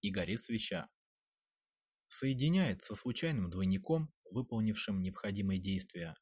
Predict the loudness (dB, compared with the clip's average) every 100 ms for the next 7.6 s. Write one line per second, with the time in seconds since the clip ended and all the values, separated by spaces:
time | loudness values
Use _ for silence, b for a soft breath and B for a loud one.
0 | _ _ _ _ _ -6 -4 0 0 0
1 | 0 0 0 -2 -4 -2 0 0 0 -2
2 | -2 -4 -2 -4 -6 -8 -6 -2 0 2
3 | 2 2 0 -4 -6 -12 -16 _ _ _
4 | _ _ _ _ _ _ _ _ _ 0
5 | 4 4 4 4 6 4 2 2 4 4
6 | 2 0 2 0 -4 _ _ -4 -2 -2
7 | -4 -2 -2 -2 -4 -4